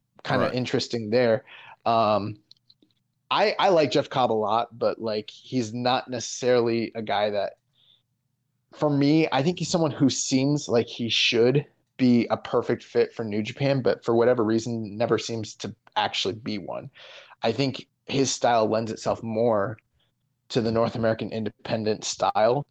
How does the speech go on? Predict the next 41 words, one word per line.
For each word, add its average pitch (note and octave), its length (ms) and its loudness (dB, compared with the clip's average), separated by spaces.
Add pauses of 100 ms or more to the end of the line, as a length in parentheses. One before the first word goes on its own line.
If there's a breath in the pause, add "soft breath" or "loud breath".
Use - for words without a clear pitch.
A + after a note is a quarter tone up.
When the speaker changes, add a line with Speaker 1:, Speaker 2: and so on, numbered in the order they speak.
(120)
Speaker 1:
more A2+ 300 0
so A#2 240 4
than, G#2+ 200 2
like, G#2 220 -2
the A2 60 -6
Japanese G#2 520 -2
Puro A2 340 0
style. B2 400 2
So, A#2 180 -2
like, G#2 300 -2 (640)
if B2+ 120 -2
he D3 140 0
did D3+ 320 2
hypothetically A#2 640 -2
leave, G#2 300 -2
I A#2 80 2
don't B2 160 0
know A2+ 160 0
that G#2+ 140 2
I'd G2+ 100 -2
be G2 100 -12
heartbroken. F#2 680 -6 (320)
Speaker 2:
Right. F2+ 420 -4 (720)
And A#2 120 0
I A#2 80 2
think G3 180 -2
with D3 100 -2
him, C3+ 140 0
it's, A#2+ 140 -4 (220)
it's A2 300 -8
just C3 200 -2
one A#2+ 80 2
of A2 60 -2
those G#2 220 0
things G#2 220 -4
where F#2 140 -6
he A#2 160 -2
needs G#2 500 -4
more G2+ 340 0
consistent - 800 -8
tours G#2+ 540 -2